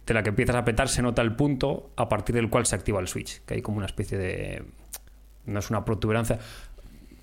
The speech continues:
A ver si ahora me acuerdo, te mandaré un link para que pongas luego en las notas del programa en el que se ve realmente la diferencia de los switches,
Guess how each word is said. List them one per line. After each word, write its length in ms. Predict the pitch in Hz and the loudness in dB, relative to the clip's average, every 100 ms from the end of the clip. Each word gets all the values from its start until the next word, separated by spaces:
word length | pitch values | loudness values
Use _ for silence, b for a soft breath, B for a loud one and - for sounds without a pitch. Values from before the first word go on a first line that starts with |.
| 104 135 | -4 2
A 60 | |
ver 60 | 139 | 4
si 120 | - | 4
ahora 260 | 147 127 143 | 4 6 4
me 80 | 143 | 4
acuerdo, 340 | 127 135 131 | 4 4 2
te 80 | 104 | 2
mandaré 300 | 113 110 113 | 2 4 4
un 100 | 117 | 4
link 200 | 123 123 | 2 2
para 180 | - 107 | 4 4
que 60 | 101 | 4
pongas 260 | 101 107 101 | 2 2 2
luego 140 | 104 | 2
en 40 | |
las 80 | 101 | 2
notas 180 | 98 95 | 2 0
del 100 | 98 | 2
programa 280 | 98 107 113 | 2 2 2
en 40 | 98 | 2
el 40 | |
que 80 | - | 0
se 120 | - | 0
ve 80 | 101 | 2
realmente 320 | 98 98 101 | 2 0 2
la 60 | 98 | 2
diferencia 460 | 95 104 98 95 | 2 2 0 0
de 40 | 98 | -2
los 120 | 95 | 0
switches, 460 | 120 113 127 123 | 0 0 0 -2